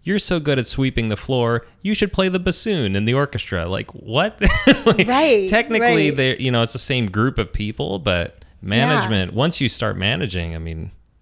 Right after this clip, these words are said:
Speaker 1: you realize this has nothing to do with what I was doing. Like, yeah, I get to do some of that, but not with these people and not for these people. It's more like I, I become the,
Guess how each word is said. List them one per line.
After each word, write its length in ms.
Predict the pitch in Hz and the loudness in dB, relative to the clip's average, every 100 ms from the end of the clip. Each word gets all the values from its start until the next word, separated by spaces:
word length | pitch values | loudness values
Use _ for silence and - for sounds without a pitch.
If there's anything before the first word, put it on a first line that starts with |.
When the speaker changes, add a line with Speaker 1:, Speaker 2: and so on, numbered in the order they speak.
| _ _ - | _ _ -14
Speaker 1:
you 340 | - 113 117 | -8 -2 0
realize 500 | 110 131 95 90 87 | 0 0 0 -2 -6
this 300 | - 110 - | -8 -8 -6
has 200 | 98 87 | -8 -6
nothing 280 | 104 - 85 | -6 -6 -8
to 80 | 82 | -8
do 260 | 95 110 | -4 -4
with 200 | 80 78 | -4 -8
what 140 | 85 85 | -8 -8
I 80 | 80 | -8
was 280 | 80 78 | -8 -10
doing. 480 | - 95 82 - 82 - | -8 -8 -8 -10 -16 -16
Like, 180 | - - - _ _ _ _ _ | -16 -16 -20 _ _ _ _ _
yeah, 180 | 120 123 | 0 2
I 100 | 98 | 2
get 160 | 104 117 | 0 0
to 60 | 104 | -2
do 160 | 123 | -2
some 320 | - 113 135 | -2 -2 0
of 100 | 120 82 | 0 -2
that, 380 | 80 82 - - - - | -6 -8 -12 -20 -10 -4
but 140 | 120 | -2
not 220 | 131 139 | 0 0
with 240 | 110 151 - | 2 0 0
these 240 | 113 98 | -2 -2
people 560 | - 87 - 82 87 101 - - | -6 -8 -8 -8 -8 -10 -16 -10
and 300 | 101 95 92 | -6 -4 -4
not 220 | 107 127 | -4 -4
for 280 | - 170 185 | -2 -2 0
these 240 | 131 101 | -2 -4
people. 520 | - 101 87 90 80 82 | -6 -8 -6 -8 -8 -10
It's 140 | - | -10
more 220 | 110 101 | -6 -4
like 280 | 95 92 - - | -2 -4 -6 -10
I, 380 | 101 123 131 - - - | -6 -2 -2 -2 -4 -6
I 180 | 101 117 | -4 -4
become 480 | 110 - 107 104 | -6 -6 -4 -4
the, 420 | 95 92 85 80 | -4 -4 -6 -8